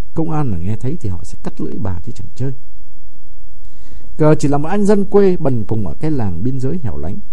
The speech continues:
Anh chưa từng biết ghế nhà trường, nhưng được cái khá nhanh nhẹn. Rồi thời gian sống trong bộ đội có dịp tiếp xúc với hàng trăm,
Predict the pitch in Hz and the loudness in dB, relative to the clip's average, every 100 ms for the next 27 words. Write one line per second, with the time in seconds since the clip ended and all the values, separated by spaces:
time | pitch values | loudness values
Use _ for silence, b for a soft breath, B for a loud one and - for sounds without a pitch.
0 | - - - b b b b - 208 233 | 0 0 0 b b b b 0 2 2
1 | 190 117 147 - 165 220 220 - 98 82 | 2 0 0 0 0 0 0 0 0 0
2 | - - - - 196 160 107 135 156 185 | 0 0 0 0 0 0 0 0 0 0
3 | 180 151 123 98 - - - - - - | 0 0 0 0 0 0 0 0 0 0
4 | b b b b - 147 156 151 143 185 | b b b b 0 0 2 2 2 0
5 | 202 196 208 247 214 175 127 120 104 - | 0 0 0 0 0 0 0 0 0 -2
6 | 180 147 107 - 151 196 277 - 214 165 | -2 0 0 0 0 0 -2 -2 0 0
7 | 107 82 - - - 156 160 | 0 0 0 0 0 0 0